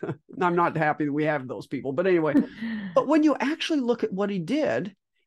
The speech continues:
Speaker 1: for his graduate thesis, the, this is easy to get to. He didn't, he didn't do crispr. He didn't cut and splice genes. He was, it was called optogenetics. And what it did was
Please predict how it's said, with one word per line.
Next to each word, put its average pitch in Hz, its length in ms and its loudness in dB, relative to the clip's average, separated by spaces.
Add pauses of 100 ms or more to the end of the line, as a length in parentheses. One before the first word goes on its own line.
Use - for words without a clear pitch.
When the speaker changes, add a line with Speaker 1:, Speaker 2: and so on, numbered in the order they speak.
Speaker 1:
for 185 100 0
his 165 120 4
graduate 170 520 2
thesis, - 460 -4
the, 269 280 2
this - 260 2
is 277 160 -4
easy 247 240 0
to 185 60 -8
get 208 220 -2
to. - 160 -8 (680)
He 339 180 0
didn't, 403 380 -2
he 339 160 -2
didn't 415 280 -2
do 190 380 4
crispr. - 520 0
He 277 80 4
didn't 320 320 4
cut - 200 -4
and 160 80 -2
splice 156 420 -4
genes. 135 380 -4
He 233 120 -2
was, 196 260 -2 (140)
it 196 60 -2
was 190 140 -2
called 175 320 -2
optogenetics. 208 920 -2
And 165 120 -2
what 208 120 -2
it 170 120 -4
did 269 180 -4
was 147 280 -4